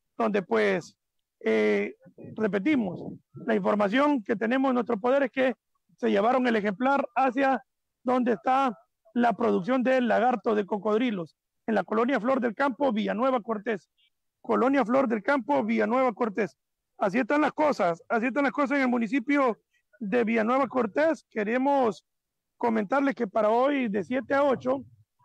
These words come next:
en todo caso que no hayan problemas de energía eléctrica, porque el suministro de energía eléctrica se está suspendiendo en algunas zonas por este tema de las lluvias. Vamos a tener un amplio resumen de lo que está sucediendo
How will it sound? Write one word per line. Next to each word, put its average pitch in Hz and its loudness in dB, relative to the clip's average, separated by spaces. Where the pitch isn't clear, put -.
en 196 -6
todo 247 0
caso 240 -2
que 226 -4
no 233 -2
hayan 240 -2
problemas 240 -2
de 196 -2
energía 214 -2
eléctrica, 214 -4
porque 208 -2
el 214 -4
suministro 208 -4
de 233 0
energía 214 -2
eléctrica 226 -4
se 208 -6
está 233 2
suspendiendo 240 0
en 214 -2
algunas 214 -2
zonas 240 -2
por 208 -6
este 214 -8
tema 247 0
de 247 0
las 240 0
lluvias. 220 -4
Vamos 262 2
a - -2
tener 277 2
un 277 2
amplio 277 0
resumen 269 2
de 226 2
lo 214 0
que 220 -4
está 220 -2
sucediendo 254 0